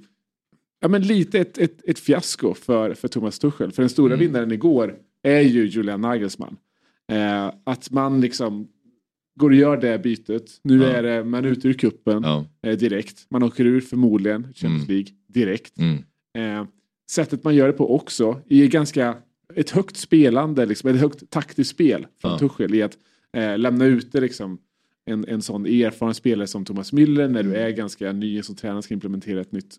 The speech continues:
Speaker 2: Mm.
Speaker 1: spel. Du chansar stenhårt på att det ska vara, ehm, ett snabbt omställningsspel som matchen bygger på, och det blir precis tvärtom.
Speaker 2: Mm.
Speaker 1: Eh, det är klart att säga att det här är ju, ja, det var en risk att låta Thomas Tuchel gå till Real Madrid i sommar,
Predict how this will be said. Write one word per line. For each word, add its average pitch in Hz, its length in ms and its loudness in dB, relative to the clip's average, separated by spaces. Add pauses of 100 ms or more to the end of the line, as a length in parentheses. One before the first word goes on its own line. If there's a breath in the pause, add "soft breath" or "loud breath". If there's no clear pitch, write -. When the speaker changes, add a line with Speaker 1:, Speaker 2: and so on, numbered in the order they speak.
(140)
Speaker 2:
Mm. 92 220 -2
Speaker 1:
spel. 127 280 0 (400 soft breath)
Du 117 80 0
chansar 123 520 -4
stenhårt 120 640 -2
på 117 160 -2
att 104 100 -6
det 104 60 -12
ska 101 200 -8
vara, 120 280 -2 (360 soft breath)
ehm, 101 400 -6 (260)
ett 117 120 -8
snabbt - 360 -6
omställningsspel 117 840 0
som 98 240 -10
matchen 98 300 -10
bygger 135 280 0
på, 135 360 -4 (380)
och 143 80 4
det 135 80 4
blir 117 200 0
precis 104 420 -10
tvärtom. - 520 -4 (240)
Speaker 2:
Mm. 90 160 0 (300)
Speaker 1:
Eh, 101 440 -4 (220)
det 139 120 2
är 147 40 4
klart 143 260 -4
att 104 100 -12
säga 98 160 -6
att 92 120 -10
det 117 80 -4
här 120 300 -4
är 110 200 -2
ju, 98 300 -4 (340)
ja, 123 280 0 (160)
det 120 80 0
var 135 160 4
en 160 140 0
risk - 340 -2
att 113 220 -10
låta 120 460 0
Thomas 135 320 2
Tuchel 110 320 -4
gå 143 200 0
till 151 160 -4
Real 123 200 0
Madrid 104 280 -2
i 101 40 -6
sommar, 92 420 -8